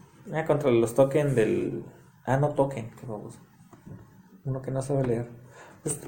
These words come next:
e-, ese arquetipo se me hace interesante. Tiene, siento yo que tiene potencial, ah, para jugar. Desafortunadamente creo que es un, es un motor muy pequeño. El monstruo vainilla me gusta.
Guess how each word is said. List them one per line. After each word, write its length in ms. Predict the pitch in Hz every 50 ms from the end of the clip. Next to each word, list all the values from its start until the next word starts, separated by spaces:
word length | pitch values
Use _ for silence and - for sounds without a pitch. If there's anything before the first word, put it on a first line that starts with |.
| - -
e-, 160 | 175 175 180
ese 220 | 220 262 - 311 302
arquetipo 420 | 294 294 196 - 233 240 240 277
se 80 | - 220
me 100 | 208 214
hace 360 | 208 - 277 262 - - - -
interesante. 600 | - 170 175 180 180 160 143 143 165 147 143 135
Tiene, 380 | 123 - - 165 175 208 - -
siento 220 | - - 180 - 214
yo 180 | 208 214 208
que 120 | 208 190 170
tiene 240 | 170 170 170 185 180
potencial, 600 | 180 156 - 120 120 - 135 117 - - - - - - - - - 104
ah, 360 | 107 104 101 98 95 95 -
para 340 | - 104 101 98 98 - -
jugar. 400 | - - 123 113 110 104 101 - - - - - - -
Desafortunadamente 800 | - 143 143 165 143 147 139 - 139 139 143 156 165 165 170 165
creo 160 | 165 160 143
que 60 | 127
es 80 | 117 -
un, 180 | 113 104 - - - 120
es 160 | 113 - -
un 220 | 113 107 101 98 -
motor 280 | 123 123 113 - 107 104
muy 180 | 107 117 135 147
pequeño. 500 | 143 - 175 170 185 180 175 180 190 196 - - - - - - - - - - -
El 120 | - 143 143
monstruo 340 | 147 165 165 170 214 196
vainilla 540 | 180 151 143 151 165 170 175 196 185 - - 143
me 220 | 139 131 131 135
gusta. 500 | 135 185 233 240 - 269 285 269 277 -